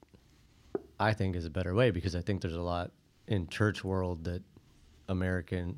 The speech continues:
American evangelicalism has missed, um, which I think is seen in our culture, our world, our churches,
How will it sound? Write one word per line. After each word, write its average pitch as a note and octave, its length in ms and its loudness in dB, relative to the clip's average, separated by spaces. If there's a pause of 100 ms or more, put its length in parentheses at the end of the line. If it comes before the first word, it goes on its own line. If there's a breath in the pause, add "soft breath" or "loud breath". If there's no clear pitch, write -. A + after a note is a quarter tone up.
(160)
American F2+ 760 -2
evangelicalism F2 960 -4
has D#2+ 140 -8
missed, F2+ 640 -2 (960 soft breath)
um, E2 440 -6 (320)
which G#2 180 -2
I F#2 100 4
think E2+ 240 -2
is D#2+ 140 -4
seen F2+ 560 -2
in F2 380 0 (440)
our E2+ 200 -2 (1000)
culture, F2 540 -2
our F2 140 0
world, F2 420 -2
our E2+ 80 -2
churches, E2+ 720 -2